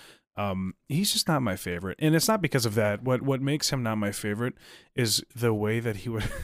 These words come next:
<laughs> the way that he would speak was, was kind of, um, not my favorite. He's like, "Oh wow, look at this.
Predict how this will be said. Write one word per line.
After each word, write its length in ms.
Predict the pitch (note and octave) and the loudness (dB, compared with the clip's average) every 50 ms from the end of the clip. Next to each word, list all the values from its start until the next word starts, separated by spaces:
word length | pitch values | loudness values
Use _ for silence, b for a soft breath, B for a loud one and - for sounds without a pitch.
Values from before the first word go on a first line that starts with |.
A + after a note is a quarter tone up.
| - - - | -10 -10 -12
<laughs> 300 | - - - - - - | -12 -14 -14 -16 -2 0
the 100 | - A#2 | 2 4
way 200 | A2 A#2+ B2+ C3+ | 6 6 4 4
that 120 | E3 E3+ | 2 2
he 160 | - F3+ F3+ | 2 4 4
would 180 | E3+ D#3+ C#3 A2+ | 4 4 2 2
speak 720 | - - - - - - C3+ B2+ A2 D2 - - - - - - - | 2 2 0 0 -2 -2 0 0 0 -2 -4 -10 -14 -16 -16 -16 -8
was, 440 | - - C#3 A#2+ A2+ G#2 - - - | -2 0 2 2 2 2 0 -2 -4
was 320 | - - C3+ B2+ A#2 G#2 - | -2 -2 0 2 2 0 -2
kind 400 | - - - B2 A#2 A2 G#2 G#2+ | -2 -4 -2 -2 0 0 0 0
of, 280 | G#2 G2+ F#2+ F#2+ G2 G2+ | -2 -2 -4 -6 -4 -2
um, 880 | G2 F#2 F#2 F#2 F#2 F2+ F2+ F#2 F2+ F2+ F2+ F2+ F2+ F2+ - - - - - _ _ _ | -2 -2 0 -2 -2 -2 -2 -2 -4 -4 -4 -6 -6 -8 -10 -12 -16 -18 -20 _ _ _
not 260 | - A#2+ G#2 G2+ F#2+ G#2 | -2 0 0 0 0 0
my 180 | G#2+ F2+ F2 | -2 -4 -4
favorite. 360 | - - - F#2 E2+ D#2 D#2 | -6 -8 -10 -10 -8 -8 -8
He's 80 | F#2 - | -10 -10
like, 140 | B1+ - B B B B B B B B B - | -12 -12 B B B B B B B B B -2
"Oh 120 | C3 A#2 | 2 4
wow, 500 | G2+ - D#3 C#3+ A2 F#2+ - - - - | 4 6 6 4 4 2 -2 -4 -2 0
look 120 | - G3 - | 2 2 2
at 80 | - | 4
this. 460 | - G#3 E3+ - - - - - - | 4 4 6 6 4 4 2 2 0